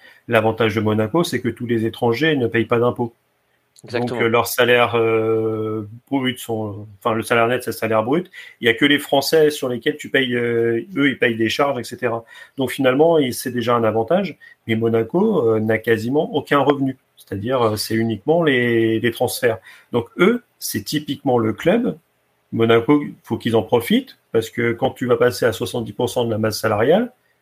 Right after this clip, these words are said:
Speaker 1: eux, ils, c'est même
Speaker 2: Mm.
Speaker 1: plus des, des, des, euh, des bombes qui vont se prendre par l'uefa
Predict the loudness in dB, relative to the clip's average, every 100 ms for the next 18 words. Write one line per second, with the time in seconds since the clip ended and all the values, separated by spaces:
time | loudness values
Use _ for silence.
0 | _ _ _ _ _ _ _ _ 2 2
1 | 0 -4 -2 0 0 0 -2 -2 2 4
2 | 2 0 -2 -2 -4 0 0 2 2 2
3 | 0 -2 -2 0 0 0 0 -4 -4 -4
4 | -2 -2 0 0 2 2 2 2 0